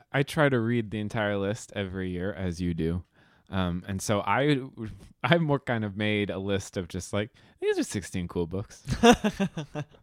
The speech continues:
Speaker 1: Um, there was some stuff on, on my, um, proposed list that I was just like, "Damn, I've just never heard of that,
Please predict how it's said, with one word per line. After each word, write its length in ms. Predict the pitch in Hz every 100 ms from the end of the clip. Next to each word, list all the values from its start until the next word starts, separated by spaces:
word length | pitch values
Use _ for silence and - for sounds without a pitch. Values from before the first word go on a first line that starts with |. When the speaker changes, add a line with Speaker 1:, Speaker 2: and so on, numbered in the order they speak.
| _ - _ - - -
Speaker 1:
Um, 400 | 120 120 113 107
there 140 | 143
was 100 | 208
some 120 | - 165
stuff 300 | - 165 -
on, 180 | 135 123
on 220 | 117 117
my, 300 | 113 127 135
um, 260 | 120 110 107
proposed 500 | - 120 113 104 -
list 260 | 101 98 -
that 100 | 98
I 60 |
was 100 | 107 98
just 180 | 95
like, 180 | 95 82
"Damn, 240 | - 110 92
I've 140 | 117
just 180 | 101 85
never 460 | 90 82 78 90
heard 240 | 95 87 92
of 80 | 90
that, 260 | 87 87